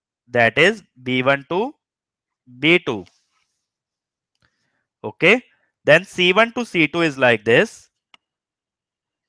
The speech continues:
C two. Okay.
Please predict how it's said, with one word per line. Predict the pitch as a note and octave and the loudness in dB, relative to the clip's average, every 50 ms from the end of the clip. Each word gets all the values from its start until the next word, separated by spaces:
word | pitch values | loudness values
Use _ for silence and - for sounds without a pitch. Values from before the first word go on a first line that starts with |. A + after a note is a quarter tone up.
| _ _ _ _ _ _ _ _ _ _ _ _ _ _ _ _ _ _ _ _ _ _ _ _ _ _ _ _ _ _ _ _ _ _ _ _ _ _ _ | _ _ _ _ _ _ _ _ _ _ _ _ _ _ _ _ _ _ _ _ _ _ _ _ _ _ _ _ _ _ _ _ _ _ _ _ _ _ _
C | _ _ - D3 D3+ D3 | _ _ -8 -4 -4 -4
two. | C#3 - G#2 F#2 - _ - | -4 -6 -10 -14 -14 _ -12
Okay. | A#2+ - - - F#3 A#3+ C4 _ | -12 -8 -4 0 0 0 0 _